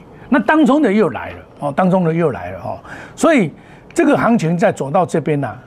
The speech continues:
涨跌倒，我倒认为说你不要看那么重，因为这里是筑底的过程啊，很容易一涨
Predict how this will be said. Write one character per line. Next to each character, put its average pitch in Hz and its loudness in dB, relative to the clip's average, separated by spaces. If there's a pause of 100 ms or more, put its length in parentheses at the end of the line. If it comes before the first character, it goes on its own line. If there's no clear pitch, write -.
(540)
涨 302 2
跌 160 0
倒， 98 -2
我 131 -6
倒 147 2
认 233 2
为 156 0
说 170 0
你 147 0
不 131 -4
要 156 -2
看 165 -4
那 135 -4
么 120 -8
重， - -2 (400)
因 269 4
为 269 4
这 277 2
里 151 -2
是 190 -2
筑 208 2
底 202 -6
的 123 0
过 180 0
程 120 -10
啊， 110 -12 (840)
很 196 2
容 233 4
易 254 0 (540)
一 277 2
涨 - 0